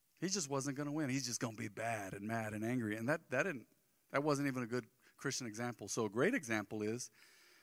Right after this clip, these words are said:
be like Christ. The authorities took advantage of him. They crucified and killed him. We're not Jesus, but we're called to be Christ-like. So practice loving, practice forgiving, and practice,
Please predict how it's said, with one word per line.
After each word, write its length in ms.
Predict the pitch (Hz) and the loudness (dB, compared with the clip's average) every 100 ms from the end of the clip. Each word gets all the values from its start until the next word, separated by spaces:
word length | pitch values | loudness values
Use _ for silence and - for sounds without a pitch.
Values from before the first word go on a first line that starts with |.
| _ 120 | _ 6
be 100 | 139 | 6
like 240 | 139 120 | 6 4
Christ. 440 | - 151 139 110 | 6 6 6 4
The 60 | 131 | 0
authorities 580 | 117 147 202 147 117 - | 4 6 8 8 4 2
took 220 | - 160 | 2 2
advantage 420 | 143 120 135 160 156 | 2 4 4 4 2
of 60 | |
him. 140 | 170 147 | 2 2
They 100 | 156 | 0
crucified 600 | - 151 - 135 135 123 | 2 0 0 0 0 0
and 120 | 101 | -4
killed 280 | - 143 120 | -2 -2 0
him. 140 | 104 | 0
We're 100 | 113 | 2
not 220 | 175 135 104 | 4 2 2
Jesus, 440 | 127 185 127 107 | -2 0 -2 -4
but 200 | - 117 | -4 -4
we're 140 | 117 107 | -4 -6
called 280 | 127 127 | -6 -6
to 60 | 123 | -4
be 140 | 110 | -8
Christ-like. 760 | - 117 110 - 95 - - - _ _ _ - - _ - - | -8 -6 -6 -6 -8 -16 -18 -20 _ _ _ -20 -20 _ -20 -4
So 180 | - 117 | 0 0
practice 560 | - 151 147 139 - | 4 4 4 0 0
loving, 380 | 131 139 151 143 | 2 4 2 0
practice 360 | 143 123 135 - | 0 0 -2 -4
forgiving, 480 | 110 131 143 151 | -2 -2 0 -2
and 120 | 113 95 | -2 2
practice, 560 | 127 123 120 104 - | 2 2 -2 -4 -6